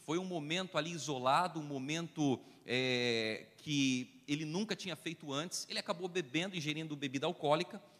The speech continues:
e o capitão do navio, ele observou aquele ato, e ele então escreveu no diário, entre outras observações do dia,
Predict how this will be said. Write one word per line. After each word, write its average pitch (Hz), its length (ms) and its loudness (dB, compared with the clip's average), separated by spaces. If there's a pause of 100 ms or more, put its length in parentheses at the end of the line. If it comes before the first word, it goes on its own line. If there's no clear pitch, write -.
(400)
e 226 60 -4
o 233 40 2
capitão 233 720 0 (120)
do 165 80 -4
navio, 180 500 -2 (100)
ele 190 200 -2
observou 180 880 0
aquele 170 340 -4
ato, 143 400 4 (440)
e 180 140 0
ele 208 120 2
então 190 500 0
escreveu 170 600 0
no 185 140 -4
diário, 135 520 2 (220)
entre 147 300 -4
outras 160 360 2
observações 147 640 -4
do 165 120 -8
dia, 127 360 0